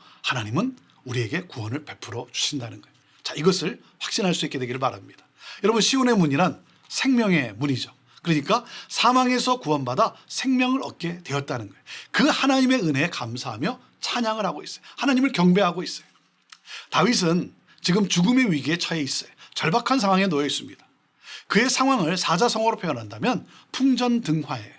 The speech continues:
풍전등화. 예, 바람 앞에 등불이라는 것이죠.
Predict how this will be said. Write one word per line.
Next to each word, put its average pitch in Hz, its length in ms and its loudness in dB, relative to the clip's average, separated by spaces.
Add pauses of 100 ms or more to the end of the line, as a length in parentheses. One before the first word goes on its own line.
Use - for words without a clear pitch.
(140)
풍전등화. 180 540 -6 (380)
예, - 20 -20 (380)
바람 160 280 2
앞에 180 380 -2 (180)
등불이라는 147 540 0
것이죠. - 360 -10